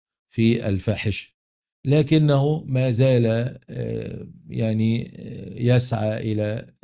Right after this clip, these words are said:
النساء وينظر ويلمس، وكل هذا نوع من الزنا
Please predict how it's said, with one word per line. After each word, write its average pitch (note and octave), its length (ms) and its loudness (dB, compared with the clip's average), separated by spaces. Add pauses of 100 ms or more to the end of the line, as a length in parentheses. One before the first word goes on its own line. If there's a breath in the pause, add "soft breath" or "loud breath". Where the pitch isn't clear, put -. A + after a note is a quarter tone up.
النساء A2+ 680 0 (760)
وينظر A2+ 1700 0
ويلمس، A2+ 1300 0
وكل C#3 560 -2
هذا C3+ 560 0
نوع C#3 300 -2
من C#3 200 0
الزنا C#3+ 420 0